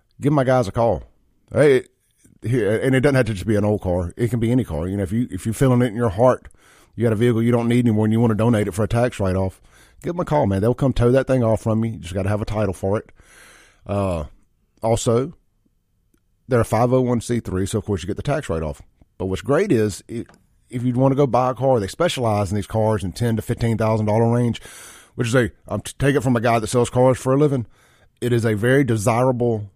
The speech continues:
desirable, uh, market. People are all the time looking to spend ten to fifteen thousand on a car, and it, and it's hard to do. These guys specialize in it.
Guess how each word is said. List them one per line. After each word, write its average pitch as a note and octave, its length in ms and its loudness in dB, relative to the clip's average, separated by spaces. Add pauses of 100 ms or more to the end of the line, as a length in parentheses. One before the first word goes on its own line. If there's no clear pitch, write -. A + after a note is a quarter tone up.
(420)
desirable, G#2+ 720 0
uh, F#2 180 -2 (180)
market. A2 440 -2
People G#2+ 240 0
are G2 100 -2 (800)
all C#3+ 240 4
the C3+ 80 2
time A2 320 0
looking A2 220 -4
to G2+ 40 -4
spend G2+ 300 -6
ten A#2 140 0
to G#2+ 60 -2
fifteen G#2+ 340 -2
thousand G2+ 320 -2
on F#2+ 100 -2
a F2+ 60 -6
car, A#2 300 0
and F#2+ 260 -10
it, A2+ 80 -10
and A2 100 -4
it's C3+ 100 -6
hard C3+ 240 2
to G#2 60 -4
do. G#2 240 0 (420)
These C3+ 140 -4
guys C3 200 0
specialize D#2+ 720 -6
in D2+ 100 -10
it. - 120 -16